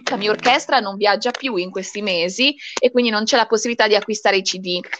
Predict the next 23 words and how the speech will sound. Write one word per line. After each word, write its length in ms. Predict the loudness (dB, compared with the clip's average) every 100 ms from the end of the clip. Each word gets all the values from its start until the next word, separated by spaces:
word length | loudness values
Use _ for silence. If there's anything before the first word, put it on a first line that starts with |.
| -4
anche 260 | -2 0 0
perché 380 | 2 4 2 4
a 160 | 2
febbraio 480 | 4 0 4 4 2
sono 200 | -2 -4
uscita 280 | -4 -2 0
con 160 | 2
il 80 | 2
mio 100 | 0
disco 280 | -4 -4 0
nuovo, 300 | 4 4 4
quello 200 | 2 2
di 80 | 2
Attraversare 520 | 2 2 2 2 2
il 60 | 2
mondo 280 | 0 -2
che 80 | -2
hai 80 | -2
fatto 240 | -2 -4
sentire 360 | -6 -4 0 2
all'inizio 480 | 2 0 -6 -4 0
della 200 | 0 0
puntata, 720 | -4 -2 2 2 4 2